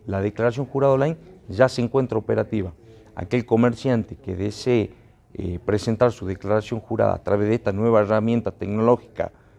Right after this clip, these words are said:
digital, lo puede hacer simplemente ingresando a la página de municipalidad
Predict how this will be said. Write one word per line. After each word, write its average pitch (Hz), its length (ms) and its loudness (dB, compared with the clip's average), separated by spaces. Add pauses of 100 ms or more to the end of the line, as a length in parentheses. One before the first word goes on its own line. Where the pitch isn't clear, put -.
(140)
digital, 131 720 -2 (360)
lo 104 160 -4
puede 117 300 2
hacer 120 280 0 (160)
simplemente 127 760 -2
ingresando 120 600 0
a - 20 -2
la 98 80 -4
página 110 400 -6
de 92 60 -6
municipalidad 107 760 -2